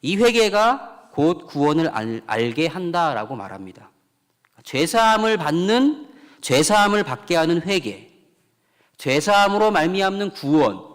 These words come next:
그러므로 회개는 곧 구원과 연결되는 것, 그리고 회개는 곧 구원을 아는 시작점이라 그렇게 기록하고 있는 것이죠. 그리고 아주 흥미롭게 또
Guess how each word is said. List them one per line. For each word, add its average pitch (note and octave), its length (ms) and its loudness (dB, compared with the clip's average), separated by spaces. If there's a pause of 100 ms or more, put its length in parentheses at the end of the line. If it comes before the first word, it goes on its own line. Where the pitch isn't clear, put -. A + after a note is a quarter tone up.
(400)
그러므로 B2 440 -8
회개는 G3 680 -6 (180)
곧 B2+ 260 -12 (120)
구원과 C#3 760 -4 (240)
연결되는 A#2+ 640 -4
것, - 180 -20 (220)
그리고 B2 420 -8 (180)
회개는 E3+ 500 -2
곧 F#3+ 280 -6 (240)
구원을 C3 400 -6
아는 C3+ 280 -6
시작점이라 E3+ 960 -10 (640)
그렇게 A#2 260 -12
기록하고 A#2 400 -12
있는 G#2 200 -12
것이죠. - 320 -20 (840)
그리고 G#3 380 0
아주 F3 160 0
흥미롭게 C4 520 0
또 A3 220 -2